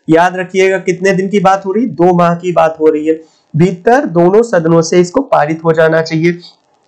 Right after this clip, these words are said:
बात आती है, देखिए अगर मैं इसकी आगे की बातें करूं,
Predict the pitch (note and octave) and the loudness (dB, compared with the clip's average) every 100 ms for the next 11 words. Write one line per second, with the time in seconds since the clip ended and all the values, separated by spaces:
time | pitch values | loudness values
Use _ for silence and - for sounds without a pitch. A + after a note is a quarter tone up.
0 | _ E3+ E3 F#3+ G#3+ G3+ A3+ A3 G#3 F3+ | _ 0 0 0 0 -2 -2 0 0 0
1 | E3 D#3 C#3 - _ _ _ _ _ _ | 0 -2 -6 -12 _ _ _ _ _ _
2 | _ F#3 F#3+ C4 C4 B3+ - G#3 E3+ B3+ | _ -2 2 2 4 2 0 -8 -2 2
3 | A#3+ F3 F3 A#3 A#3 F3 E3+ G#3 G#3 D#3+ | 4 2 0 -2 -2 0 0 -2 -2 -2
4 | D3+ | -2